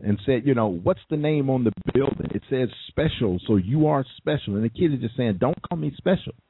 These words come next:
It was a white male teacher and a Latino student. Well, the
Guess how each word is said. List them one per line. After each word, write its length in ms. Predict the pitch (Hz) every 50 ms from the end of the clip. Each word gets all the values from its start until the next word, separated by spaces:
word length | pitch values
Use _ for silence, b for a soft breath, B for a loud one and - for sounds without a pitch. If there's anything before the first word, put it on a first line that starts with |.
| B B B B B B B B B
It 60 | -
was 100 | 98 92
a 60 | 110
white 320 | 101 98 110 123 143 165 -
male 280 | 170 160 170 175 175 165 -
teacher 400 | - 92 82 - 92 92 107 113 117 - _ _ _ _ _ -
and 160 | 110 107 104
a 60 | 101
Latino 560 | 101 101 104 - - - 147 143 131 120 113 113 - -
student. 340 | - 143 113 - - - _ _ _ _ _ _ _ _ _ _ _ _ b b b b b -
Well, 360 | - 156 160 160 156 151 131 - _ _ _ _ _ _ _ _ -
the 220 | - 139 139 127